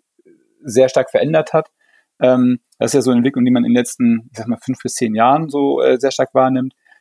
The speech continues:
Ähm, was glaubst du denn, ist so die nächste Entwicklung von Marketingorganisationen? Also, ähm, was glaubst du, ist, kann da so der nächste prägende Layer, sag ich mal, sein?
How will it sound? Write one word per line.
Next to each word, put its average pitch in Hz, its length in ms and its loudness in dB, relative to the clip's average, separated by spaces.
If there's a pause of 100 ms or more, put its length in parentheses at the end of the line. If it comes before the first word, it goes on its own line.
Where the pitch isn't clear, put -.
Ähm, 123 340 2
was 135 220 0
glaubst 143 300 -2
du 160 40 -6
denn, 151 200 0
ist - 280 -6
so 131 460 2 (480)
die 131 60 2
nächste 143 680 2 (100)
Entwicklung 135 480 0
von 120 140 -2
Marketingorganisationen? 110 960 -2
Also, 110 340 0
ähm, 110 520 2 (600)
was 123 220 0
glaubst 120 300 0
du, 139 40 -6
ist, - 280 -6 (100)
kann 123 180 0
da 120 120 2
so 113 100 -2
der 113 120 0
nächste 123 300 2
prägende 113 680 2 (200)
Layer, 117 360 2
sag 104 180 0
ich 101 160 -12
mal, 98 320 -6 (200)
sein? 95 380 -4